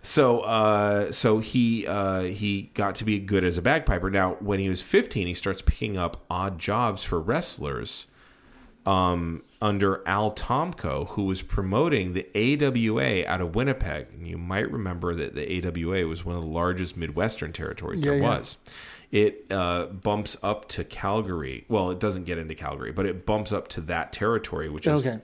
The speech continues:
Speaker 1: run by Stu Hart. Um, so Al Tomko is promoting the A W A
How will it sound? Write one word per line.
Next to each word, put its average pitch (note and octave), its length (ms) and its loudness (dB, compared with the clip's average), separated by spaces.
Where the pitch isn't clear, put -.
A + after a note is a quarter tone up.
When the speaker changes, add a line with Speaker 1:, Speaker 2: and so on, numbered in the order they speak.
Speaker 1:
run E2+ 220 -2
by D#2 120 -4
Stu - 240 -10
Hart. - 420 0
Um, F#2 460 4
so F#2+ 480 2
Al F#2+ 220 2
Tomko C3 600 0
is E2 100 -2
promoting F2 440 0
the F2+ 140 -8
A F2+ 60 -4
W E2+ 360 0
A F#2 380 0